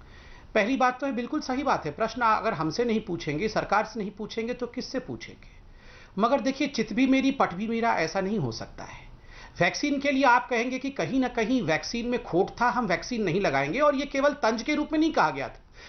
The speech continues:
सरकारी notification लग-, निकाल करके पंजाब और छत्तीसगढ़ ने कोवैक्सीन की entry बंद करा दी थी कि हम कोवैक्सीन लगाना नहीं चाहते। उस समय आपको अनुमान नहीं था कि आपके राज्य में भी second wave आएगा, और जब second wave आया, तो आपने कहा कि हमें कोवैक्सीन भी दो,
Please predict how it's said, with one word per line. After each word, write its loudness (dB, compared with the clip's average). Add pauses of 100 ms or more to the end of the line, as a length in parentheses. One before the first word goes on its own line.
(120)
सरकारी 2
notification -4
लग-, 2
निकाल 2
करके -8
पंजाब 2
और -2
छत्तीसगढ़ -4
ने -2
कोवैक्सीन 0
की -4
entry -2
बंद 4
करा 4
दी -6
थी -18 (240)
कि 0
हम 4
कोवैक्सीन 0
लगाना 2
नहीं 0
चाहते। -2 (380)
उस 4
समय 6
आपको 4
अनुमान 4
नहीं 0
था 0
कि -4
आपके 2
राज्य 0
में -2
भी -2
second -2
wave 2
आएगा, 0 (360)
और 0
जब 2
second 0
wave 2
आया, 4
तो -2
आपने 0
कहा 0
कि -4
हमें -6
कोवैक्सीन -4
भी -2
दो, 0